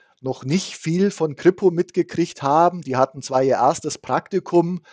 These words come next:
und vielleicht war da mal ein Kollege und eine Kollegin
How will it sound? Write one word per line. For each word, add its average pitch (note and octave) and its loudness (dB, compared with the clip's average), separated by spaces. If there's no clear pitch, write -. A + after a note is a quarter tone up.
und C#3+ -10
vielleicht C3+ 2
war C3+ 4
da C#3 6
mal C3+ 6
ein C3+ 0
Kollege D3+ 0
und C#3 -2
eine C3 -6
Kollegin C#3+ 0